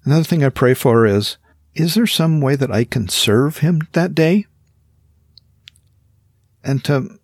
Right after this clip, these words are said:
make it really known to me so that I don't miss it. <laughs> And I also pray that if there's something I can do better or that I need to change, that God would show me.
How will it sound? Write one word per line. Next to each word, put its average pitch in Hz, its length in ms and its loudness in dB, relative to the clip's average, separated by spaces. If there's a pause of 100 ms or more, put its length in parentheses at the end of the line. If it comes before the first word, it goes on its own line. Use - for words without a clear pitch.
make 165 340 0
it 90 100 -2
really 147 300 2
known 113 320 2
to 92 60 -2
me 87 180 -4
so 117 200 -4
that 107 180 -2
I 110 80 2
don't 139 260 -2
miss 98 300 -2
it. - 220 -18 (720)
<laughs> 190 140 -2 (640)
And 139 160 0
I 139 40 2
also 156 340 2
pray 117 300 0
that 120 160 -2
if 131 80 -2
there's 180 200 0
something 156 280 2
I 127 80 2
can 123 160 0
do 107 180 0
better 117 580 0
or 110 120 0
that 104 140 0
I 98 100 0
need 101 280 0
to 101 80 -4
change, 110 720 -2 (140)
that - 160 -8
God 110 240 -2
would 110 160 -4
show 95 340 -2
me. 85 400 -12